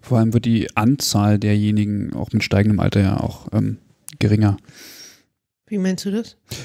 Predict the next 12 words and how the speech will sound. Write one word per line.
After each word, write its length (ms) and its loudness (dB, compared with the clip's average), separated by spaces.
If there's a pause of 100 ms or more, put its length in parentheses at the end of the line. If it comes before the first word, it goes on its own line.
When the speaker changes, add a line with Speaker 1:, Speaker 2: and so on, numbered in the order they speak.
(160)
Speaker 1:
Naja, 160 2
mit 240 -2
sechzig 460 0
werden 200 2
wahrscheinlich 380 0
mehrere 420 2
Menschen 300 0
online 400 2
sein 180 2
als 160 -2
mit 180 -6
siebzig. 480 -4